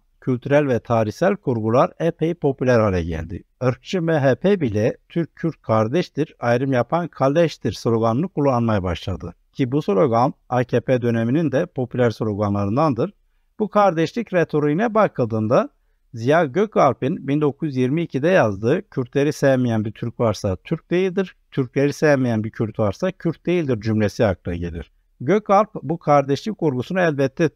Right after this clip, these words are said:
Kürtlerin Türklüğe asimile olması şartına bağlıyordu. M H P ve günümüzdeki A K P için de aynısı söylenebilir.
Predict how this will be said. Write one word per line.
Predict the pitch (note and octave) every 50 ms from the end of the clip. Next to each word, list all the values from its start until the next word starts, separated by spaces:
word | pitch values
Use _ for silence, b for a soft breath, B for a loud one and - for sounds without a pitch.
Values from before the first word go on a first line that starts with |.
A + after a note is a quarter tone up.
| _ _ _
Kürtlerin | _ - B2 - _ - B2 B2+ F3+ G#3+
Türklüğe | - - - C#3+ C3 A#2 - - B2+ C#3+ E3
asimile | F3+ - B2 A#2+ A2+ - - B2 A#2+ D3
olması | E3+ - C#3 B2+ A#2+ A2+ A2+ A2+ - - F#3+ E3
şartına | - - A2 G2 F#2 F2 - A2+ A#2 C3 B2+
bağlıyordu. | A2+ G#2 F#2+ F2 D#2+ E2 E2 - - E2 - - _ _ _ _ _ _ _ _ -
M | C#3 D3+ D#3
H | D#3 D#3+ D#3+
P | - - F3+ F#3 E3
ve | D3+ B2
günümüzdeki | A#2 B2 A#2+ B2+ B2 B2+ C#3 B2+ - - D#3
A | B2+ C3+ C#3+
K | C3 - C#3+ C3
P | B2 - D#3
için | C#3 - - D#3 D3 C3+
de | C#3+ C#3+
aynısı | C3+ C3+ C3+ B2 A#2 G#2 - F#3+ F3+
söylenebilir. | - - C#3 A#2+ A2 A2+ A2 A2 G2 F2+ F2 E2+ - - -